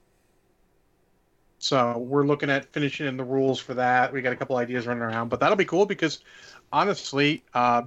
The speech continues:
you know, Bowie's got all the models painted. So literally, and Al Marshall's got all the models, just maybe not quite all painted yet, but he's close. So between that, I mean, there's all the models twice.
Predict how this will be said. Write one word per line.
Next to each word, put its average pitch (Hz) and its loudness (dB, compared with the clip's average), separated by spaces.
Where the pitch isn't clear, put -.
you 131 -4
know, 117 -4
Bowie's 127 0
got 135 2
all 131 2
the 120 -2
models 120 0
painted. 135 -2
So 117 -6
literally, 120 0
and 113 -4
Al 151 6
Marshall's 147 4
got 147 2
all 143 4
the 131 -4
models, 131 0
just - -14
maybe 131 -6
not 131 -4
quite 131 -4
all 123 -2
painted 127 -2
yet, 113 -8
but - -10
he's 117 -6
close. 123 2
So 131 2
between 147 0
that, 151 2
I 131 -12
mean, 120 -12
there's - -16
all 131 -4
the 123 -6
models 120 -2
twice. 120 -10